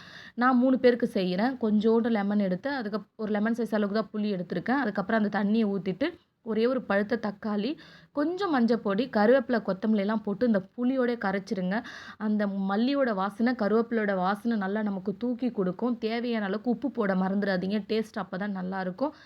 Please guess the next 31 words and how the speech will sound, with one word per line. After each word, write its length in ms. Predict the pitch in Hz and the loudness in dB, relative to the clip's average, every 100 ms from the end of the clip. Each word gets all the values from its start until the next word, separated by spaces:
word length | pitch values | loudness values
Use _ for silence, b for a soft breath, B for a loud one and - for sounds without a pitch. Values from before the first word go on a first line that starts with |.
| B B | B B
இதுக்கு 300 | 262 277 277 | -4 -2 0
தாளிப்புக்காக 800 | 226 226 254 254 254 226 202 233 | 4 6 6 2 0 2 2 2
வாணல்ல 480 | 214 190 202 202 190 | 2 2 2 2 2
எண்ணெய், 420 | 180 190 196 214 | 2 0 0 -4
கடுகு 400 | - 196 208 202 | -4 0 0 0
ஊத்திக்கோங்க. 720 | 190 190 185 190 180 196 226 247 | -2 -4 -2 -2 0 0 -2 -4
அதுக்கப்புறம் 640 | 220 208 208 196 226 294 B B B - | -6 -4 -2 -2 0 0 B B B -14
பச்சை 280 | 214 269 254 | -6 2 4
மிளகாவும் 480 | 240 214 214 226 | 6 4 4 4
போட்டுக்கோங்க, 520 | 220 196 185 196 202 262 | 4 2 0 0 0 0
காஞ்ச 280 | 214 214 | 2 4
மிளகா 280 | 214 214 196 185 | 4 2 0 0
போட்டுக்கோங்க. 420 | 190 - 196 226 | -2 0 0 0
நான் 100 | 202 | 0
பச்சை 320 | 180 185 226 | -2 0 0
மிளகா 260 | 208 190 185 | 0 -2 -4
போடல. 320 | 196 202 180 233 381 B B B - | -4 -2 0 0 -2 B B B -6
அடுத்ததா 400 | 254 262 294 294 | -4 2 4 4
பாத்தீங்கன்னா, 540 | 254 240 240 220 208 262 | 4 2 2 2 4 2
நம்ம 440 | 240 214 214 196 | 4 4 4 4
அரைச்சு 180 | 196 233 | 2 2
வச்சிருக்கிற, 580 | 254 202 214 190 208 208 | 2 2 0 0 2 2
இந்த 120 | 196 | 2
மிக்ஸியில 460 | 190 190 - 226 190 | -2 -2 -2 -2 -2
அரைச்சு 120 | 208 | -2
வச்சிருக்கிற 400 | 220 - 208 262 | -2 -2 -2 0
இந்த 220 | 285 220 | 2 2
விழுதையும் 360 | 214 233 226 233 | 4 4 6 4
எடுத்து 280 | 208 208 | 2 2
இதோட 200 | 214 202 | 2 2
போட்டு 500 | 208 202 190 - 339 | 0 -2 -6 -6 -8